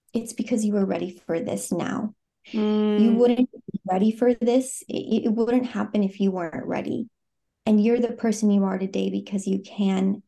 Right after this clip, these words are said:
Speaker 1: face this. And it just, it kind of changed everything in, in my beginning perspectives of this early on. And I thought, "Wow, she's really right." I, maybe I had to arrive at being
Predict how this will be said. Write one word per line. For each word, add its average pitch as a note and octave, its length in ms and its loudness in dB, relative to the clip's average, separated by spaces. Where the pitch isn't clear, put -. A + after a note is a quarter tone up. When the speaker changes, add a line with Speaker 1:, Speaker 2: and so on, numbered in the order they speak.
Speaker 1:
face - 380 -8
this. - 400 -8
And A3+ 140 0
it A3 120 0
just, B3 460 0
it B3 160 -4
kind B3 220 2
of C#4+ 100 0
changed G3+ 480 0
everything B3+ 840 -2
in, G#3 180 0
in G#3+ 220 2
my G3+ 140 4
beginning A3+ 540 0
perspectives G#3+ 720 -2
of F#3 180 -4
this F#3 300 -4
early G3 440 2
on. G#3 500 2
And F#3 220 -2
I F#3+ 120 0
thought, G#3 380 -2
"Wow, A#3+ 300 2
she's F#3+ 260 -4
really F3 320 -4
right." A#3 400 2
I, G3+ 160 2
maybe A#3+ 420 4
I - 40 -2
had - 300 -8
to C4 120 2
arrive F3+ 400 -2
at F3 200 -6
being F#3 180 -2